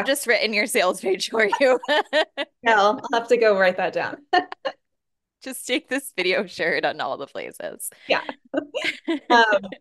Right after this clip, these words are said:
Speaker 1: yeah, and it's funny that you brought that up because my emotion code coach, she is going to give everybody in the program a free session because I feel like it has helped so much with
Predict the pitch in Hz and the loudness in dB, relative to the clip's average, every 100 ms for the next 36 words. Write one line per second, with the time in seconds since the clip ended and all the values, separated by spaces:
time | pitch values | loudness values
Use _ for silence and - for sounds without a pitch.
0 | _ - 254 233 233 226 226 240 233 220 | _ -2 2 2 2 0 -2 -2 0 0
1 | 208 202 196 196 190 202 196 190 180 196 | 0 0 -2 0 0 -2 -4 -6 -4 -4
2 | 190 185 190 196 196 202 202 185 175 - | -2 -2 -2 -4 -4 -8 -4 -4 -4 -2
3 | 294 226 190 - - 247 240 214 202 196 | 2 4 2 -4 -4 -2 0 -2 -2 -4
4 | 185 185 185 175 175 175 180 185 175 175 | -2 -2 0 0 -2 -4 -6 -2 -2 -2
5 | 175 170 180 180 175 165 - 180 180 170 | -4 -6 -4 -2 -2 -4 -6 -8 -6 -6
6 | 175 175 - 196 214 233 - _ - 185 | -6 -8 -6 -6 -6 -8 -12 _ -8 -8
7 | 175 180 175 - 180 208 175 175 170 _ | -4 -4 -2 -2 -2 -2 0 -2 -4 _
8 | _ _ _ - 226 269 233 202 202 - | _ _ _ 2 6 6 4 0 -2 -6
9 | 196 190 185 175 - 190 180 175 | -4 -2 -2 -2 -4 -2 -2 -4